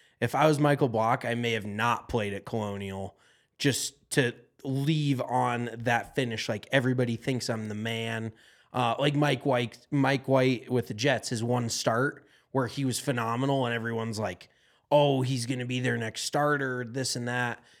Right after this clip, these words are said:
And then, <laughs> I mean, he goes out and shits the bed the next five games and everyone's like, Oh, okay, so that one start wasn't really who he is. Like, he would have been better off never playing another game after that. And it's like a tale as old as time. Cardale Jones back in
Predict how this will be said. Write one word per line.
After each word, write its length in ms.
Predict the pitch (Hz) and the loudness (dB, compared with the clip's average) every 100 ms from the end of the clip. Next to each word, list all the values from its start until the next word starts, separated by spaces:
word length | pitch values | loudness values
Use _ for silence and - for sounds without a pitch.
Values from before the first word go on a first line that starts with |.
| _ _ | _ _
And 120 | 127 135 | -4 -2
then, 360 | 123 113 110 - _ _ - - | -4 -6 -10 -14 _ _ -12 -12
<laughs> 480 | - _ _ _ - | -12 _ _ _ -4
I 100 | 135 | 0
mean, 360 | 135 131 123 117 | 2 2 0 -4
he 200 | 113 131 | -6 2
goes 220 | 135 127 | 2 4
out 200 | 117 113 | 2 0
and 140 | 110 107 | -2 -2
shits 300 | - 123 - | -2 -2 -4
the 80 | |
bed 280 | 104 113 107 | 0 2 0
the 80 | 98 | -2
next 300 | 101 98 - | -6 -6 -2
five 300 | 127 107 101 | 0 0 0
games 320 | 117 110 101 | -2 -2 -4
and 100 | 107 | -6
everyone's 300 | 101 104 101 | -4 -6 -4
like, 140 | 107 107 | -6 0
Oh, 240 | 131 120 | 2 2
okay, 260 | 117 113 113 | 0 -2 -4
so 140 | - | -4
that 180 | 113 104 | -2 -2
one 220 | 107 107 | -2 -4
start 400 | 101 - 123 107 | -4 0 2 2
wasn't 300 | 110 107 107 | -2 -4 -4
really 360 | 104 107 101 98 _ _ _ | -4 -4 -4 -8 _ _ _
who 180 | - 143 | 2 2
he 220 | 113 110 | 2 -2
is. 400 | 104 90 82 - | -4 -6 -6 -4
Like, 320 | 135 98 - - - _ | -4 -6 -10 -18 -20 _
he 160 | - 180 | 4 6
would 80 | |
have 100 | 165 | 8
been 200 | 147 131 | 6 2
better 320 | 123 127 123 120 | 4 2 4 2
off 400 | 117 117 - - _ _ _ _ _ - - | 2 0 -4 -20 _ _ _ _ _ -12 -6
never 340 | 131 127 123 113 | 0 2 4 2
playing 320 | 135 113 110 | 0 0 0
another 280 | 117 110 104 | -2 -2 -2
game 260 | 117 117 | -2 0
after 240 | 110 - 104 | -2 -4 -2
that. 300 | 101 101 - - - - | -2 -4 -8 -20 -12 0
And 140 | 156 | 2
it's 180 | 151 - | 2 0
like 240 | 160 147 | 0 0
a 60 | 131 | -2
tale 280 | - 135 123 | 2 4 4
as 100 | 117 | 2
old 180 | 113 | 0
as 120 | 104 - | -2 0
time. 280 | 139 95 | 0 0
Cardale 460 | 101 - 127 120 104 | -2 0 2 0 -2
Jones 480 | 107 117 123 104 101 | 0 0 0 -2 -4
back 340 | 120 104 101 | -2 -2 -2
in 300 | 110 98 95 | -8 -8 -10